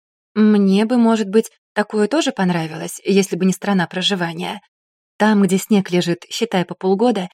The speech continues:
а в домах дуют по полу офигенные сквозняки, сложно перенять полезные привычки, не располагающие к сохранению здоровья. Полежишь так по весне или осенью в доме без отопления, а утром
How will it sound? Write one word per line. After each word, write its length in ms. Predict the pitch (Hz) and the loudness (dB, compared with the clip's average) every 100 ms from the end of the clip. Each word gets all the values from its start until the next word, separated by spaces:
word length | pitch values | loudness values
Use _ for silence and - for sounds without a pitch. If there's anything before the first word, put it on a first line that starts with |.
| _ _ | _ _
а 160 | 196 202 | 0 0
в 60 | |
домах 440 | 180 220 196 165 160 | 2 2 2 -2 -2
дуют 320 | 196 190 - | 2 2 2
по 140 | 208 | -2
полу 240 | 196 170 170 | 0 -2 0
офигенные 640 | 180 214 185 180 175 180 | 0 0 0 0 0 -4
сквозняки, 580 | - 220 214 233 311 302 - | 0 2 2 0 -2 -8 -12
сложно 440 | - 294 381 311 | -2 0 0 0
перенять 440 | 226 220 196 175 | 2 4 2 0
полезные 480 | - 196 180 165 196 | -2 -2 -2 0 -2
привычки, 640 | 208 262 185 165 - 165 - | -2 -2 -2 -4 -8 -14 -10
не 140 | - 190 | 0 0
располагающие 840 | 180 - 175 175 196 208 - 175 | 0 -4 -4 -2 -2 -4 -4 -6
к 60 | - | -6
сохранению 640 | 196 - 196 190 170 180 196 | -10 -4 0 0 0 -2 -4
здоровья. 540 | 226 214 165 170 185 - _ _ _ | -4 -4 -6 -8 -14 -18 _ _ _
Полежишь 460 | - 208 180 220 - | -2 0 0 -2 -4
так 200 | 330 - | -8 -8
по 60 | 269 | -6
весне 500 | 262 247 - 233 220 | -4 -6 -2 0 0
или 200 | 214 220 | 0 0
осенью 540 | 214 180 - 170 170 170 - | 2 0 -4 -8 -8 -8 -8
в 80 | 190 | 0
доме 260 | 208 185 170 | 2 2 2
без 180 | 175 | 0
отопления, 600 | 170 190 185 170 156 160 | -2 -6 -4 -6 -6 -2
а 120 | 196 247 | 0 2
утром 400 | 359 - 185 | 0 0 -2